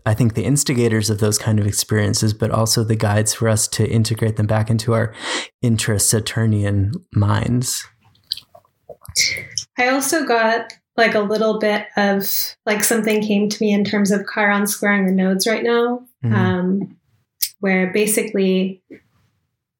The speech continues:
Speaker 2: the nodes are in Cancer and Capricorn, and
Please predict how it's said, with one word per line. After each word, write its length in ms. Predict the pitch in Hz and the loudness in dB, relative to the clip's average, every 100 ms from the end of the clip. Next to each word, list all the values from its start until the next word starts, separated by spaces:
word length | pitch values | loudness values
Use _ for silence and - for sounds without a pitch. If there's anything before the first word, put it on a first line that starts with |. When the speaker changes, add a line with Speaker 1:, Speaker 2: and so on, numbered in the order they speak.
| _ | _
Speaker 2:
the 60 | 220 | -2
nodes 340 | 214 214 208 214 | 0 2 2 2
are 120 | 196 | 2
in 120 | 190 | 0
Cancer 400 | 190 196 185 196 | 0 0 2 2
and 120 | 180 180 | 0 0
Capricorn, 880 | 180 180 190 - 185 180 185 - - | -2 0 -2 0 2 2 2 -2 -4
and 380 | 208 180 180 | 0 2 0